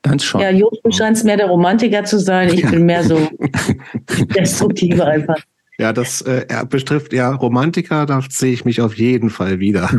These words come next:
Speaker 1: Gibt
Speaker 3: ich
Speaker 1: es,
Speaker 3: sagen.
Speaker 1: gibt es eigentlich noch das mit diesem komischen Haus? Wie hieß das noch? Das war eine der ersten, wo die denn für, ähm,
Speaker 3: Big
Speaker 1: so ein
Speaker 3: Brother.
Speaker 2: Big Brother.
Speaker 1: Big Brother, gibt's das noch?
Speaker 3: Ja, aber ist auch nicht so geil, finde ich.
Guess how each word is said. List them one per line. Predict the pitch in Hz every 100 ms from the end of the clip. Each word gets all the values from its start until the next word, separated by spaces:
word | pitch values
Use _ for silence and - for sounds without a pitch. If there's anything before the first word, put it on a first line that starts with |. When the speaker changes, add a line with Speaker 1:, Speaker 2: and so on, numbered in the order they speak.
| 170
Speaker 1:
Gibt | 196
Speaker 3:
ich |
Speaker 1:
es, | 202
Speaker 3:
sagen. | -
Speaker 1:
gibt | 180 185
es | 196
eigentlich | 180 165
noch | 170 165
das | 165 147
mit | 160 165
diesem | 156
komischen | 147 151 139 127
Haus? | 113 170 -
Wie | 156
hieß | 170
das | 151 139
noch? | 123
Das | 123 107
war | 123
eine | 120 139
der | 131 123
ersten, | 139 - 143 131
wo | - 135
die | 127
denn | 123 127 123 - - -
für, | - 139 127 -
ähm, | 127 117 120 113
Speaker 3:
Big | 127
Speaker 1:
so | 127
ein | 117
Speaker 3:
Brother. | 156 147
Speaker 2:
Big | 220 -
Brother. | 196 226 196 143
Speaker 1:
Big | 156
Brother, | 180 208 110
gibt's | 131 -
das | 254 226
noch? | 262
Speaker 3:
Ja, | 98 190 104 - -
aber | 190
ist | 95
auch | 101
nicht | - -
so | 165
geil, | - 160
finde | - - 67
ich. | 73 -